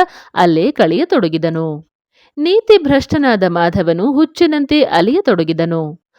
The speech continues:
ಆಗ ರಾಜಪರಿವಾರವೊಂದು ಆ ವರಾಹಗಿರಿಗೆ ಬಂದರು. ಮಾಧವನು ಅವರು ತಿಂದುಳಿದಿದ್ದನ್ನು ತಿಂದು ಹಿಂಬಾಲಿಸಿದನು. ಅವರು ಶೇಷಾಚಲ ಪ್ರದೇಶಕ್ಕೆ ಬಂದರು. ಅಲ್ಲಿ ಅವರು ಕಪಿಲ ತೀರ್ಥದಲ್ಲಿ ಸ್ನಾನ ಮಾಡಿ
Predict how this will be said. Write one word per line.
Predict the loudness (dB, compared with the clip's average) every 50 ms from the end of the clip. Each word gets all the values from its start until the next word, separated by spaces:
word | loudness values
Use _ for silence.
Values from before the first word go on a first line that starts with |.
| _ _ _ _ -2
ಆಗ | 0 2 2 2 2 0 0 0 0
ರಾಜಪರಿವಾರವೊಂದು | 2 0 0 0 0 -2 -2 -2 -2 -4 -2 -2 0 0 2 2 0 0 0 -2 0 0 2 2
ಆ | 4 4 4 2
ವರಾಹಗಿರಿಗೆ | 2 2 0 2 2 2 0 0 -2 -2 -2 -2 -4 -4 -4 -4 -4 -4 -2
ಬಂದರು. | -2 0 0 0 0 0 0 0 -2 -2 -4 -6 -12 _ _ _ _ _ _ _ _ _ _ -2
ಮಾಧವನು | 2 2 4 4 2 2 2 2 2 2 2 2 0
ಅವರು | 0 2 2 2 2 2 2 2
ತಿಂದುಳಿದಿದ್ದನ್ನು | 0 2 2 2 2 0 0 2 2 2 0 0 -2 -2 -2 -2 -2 -2 -2 -2 -2
ತಿಂದು | -4 -4 -6 -4 -2 -2 -2 -2
ಹಿಂಬಾಲಿಸಿದನು. | -2 -2 -4 -4 -2 -2 -2 0 -2 -4 -6 -6 -6 -4 -4 -4 -4 -4 -6 -8 -10 -12 _ _ -10 -4
ಅವರು | -2 0 0 2 2 0 -2
ಶೇಷಾಚಲ | 0 2 2 2 2 2 0 -2 -2 -2 -2 -2 -2 -2
ಪ್ರದೇಶಕ್ಕೆ | -4 -4 -2 -2 -2 -2 -2 -4 -4 -4 -4
ಬಂದರು. | -2 -2 -4 -2 -2 -2 -2 -2 -2 -2 -4 -8 -14 _ _ _ _ -20 -20 -16 -6 0
ಅಲ್ಲಿ | 4 6 6 6 6
ಅವರು | 4 2 2 2 2 2 2 2
ಕಪಿಲ | 2 0 0 2 2 0 0 0
ತೀರ್ಥದಲ್ಲಿ | 2 0 0 0 0 -4 -2 0 0 0 -2
ಸ್ನಾನ | -2 -4 -4 -4 -4 -2 -4
ಮಾಡಿ | -2 -2 -2 -2 0 0 0 0 0